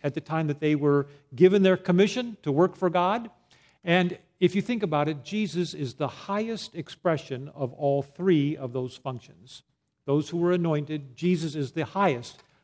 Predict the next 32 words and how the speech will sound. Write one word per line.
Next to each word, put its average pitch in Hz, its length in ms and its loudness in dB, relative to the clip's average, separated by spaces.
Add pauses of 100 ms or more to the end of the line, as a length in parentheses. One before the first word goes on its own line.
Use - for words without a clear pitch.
(120)
of 147 180 0
each 165 300 -4
one 156 240 0
of 135 200 -4
those. 123 320 -2
He 185 140 2
is 156 180 2
that 185 420 0
prophet 185 560 -2 (500)
that 151 200 -2 (200)
Moses 143 400 2
prophesied 135 640 -4
about 131 260 -2
in 123 80 -10
Deuteronomy. 139 680 -4 (460)
He 170 160 6
is 156 160 2
our 151 380 4 (100)
high 165 320 0
priest, 175 720 -2
serving 143 460 0
now, 160 280 -2
interceding 156 680 -4 (340)
before 147 300 -2
God 147 240 0
on 156 80 -2
our 147 140 -4
behalf, 156 440 -2
and 131 140 -14
he 160 160 -2
is 139 240 -2
the 190 340 0